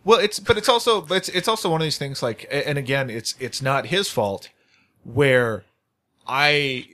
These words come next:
like, you s-, I'll see on, on Facebook or something, uh, you know, people will, there'll be, like, posts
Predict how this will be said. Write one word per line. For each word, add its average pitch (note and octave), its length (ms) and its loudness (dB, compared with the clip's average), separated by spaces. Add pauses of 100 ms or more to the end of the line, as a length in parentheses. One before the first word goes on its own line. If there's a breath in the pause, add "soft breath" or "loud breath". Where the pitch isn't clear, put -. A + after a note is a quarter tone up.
(260)
like, C#3+ 240 -2
you D3 60 -8
s-, - 160 -8
I'll C3 120 -2
see B2+ 360 -4
on, G#2+ 380 -4
on G#2+ 180 -4
Facebook A2 340 -6
or A2+ 60 -6
something, G2+ 520 -6 (300)
uh, F2 360 -8 (400)
you - 80 -16
know, E3+ 40 -14
people B2 340 -6
will, A2+ 200 0
there'll A2+ 220 -2
be, G#2+ 120 -6
like, F#2+ 260 -8 (220)
posts - 640 2